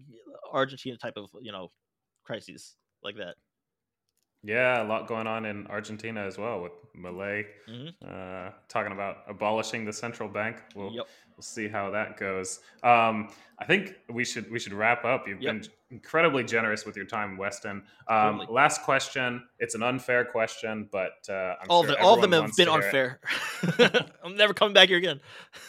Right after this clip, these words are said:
Speaker 1: <laughs>
Speaker 2: Your, your best guess for dollar yen exchange rate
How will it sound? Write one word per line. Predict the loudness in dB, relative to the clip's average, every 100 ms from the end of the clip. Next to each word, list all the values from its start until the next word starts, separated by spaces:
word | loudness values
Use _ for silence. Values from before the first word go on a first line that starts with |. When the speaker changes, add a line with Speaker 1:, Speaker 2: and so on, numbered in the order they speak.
| 4
Speaker 1:
<laughs> | 4 6 2 2 -2
Speaker 2:
Your, | 2 2 2 -2 -16 -20 _
your | -4 -2
best | 2 6 6 6
guess | 6 6 6 -2 -8
for | -2 2 4 4 2
dollar | 0 2 2 2
yen | 2 0 0
exchange | -4 -4 -4 -4 -6
rate | -4 -4